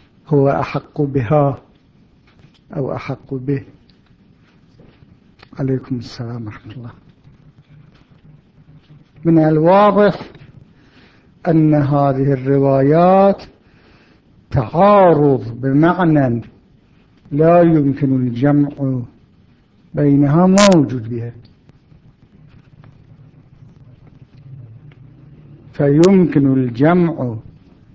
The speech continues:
بينهما بشكلين، ولكن وقعنا في مشكلة أنه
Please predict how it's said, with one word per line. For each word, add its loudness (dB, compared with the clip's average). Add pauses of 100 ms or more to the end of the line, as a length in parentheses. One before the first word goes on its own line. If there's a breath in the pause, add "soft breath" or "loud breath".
(360)
بينهما 2
بشكلين، 0 (2000)
ولكن -2
وقعنا 0
في -2
مشكلة 0
أنه 0